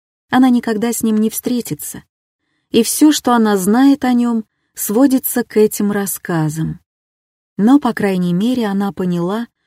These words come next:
почему он оставил их с матерью и уехал жить на этот остров.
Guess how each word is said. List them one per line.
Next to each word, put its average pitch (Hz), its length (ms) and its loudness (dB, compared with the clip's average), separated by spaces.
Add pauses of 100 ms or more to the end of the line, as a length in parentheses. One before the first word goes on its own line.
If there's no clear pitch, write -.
(180)
почему 277 400 4
он 262 160 6
оставил 233 580 0
их 220 320 -2
с - 100 -6
матерью 170 640 -4 (440)
и 330 120 4
уехал 226 560 4
жить 180 400 -4
на 175 260 -2
этот 170 260 -8
остров. - 520 -8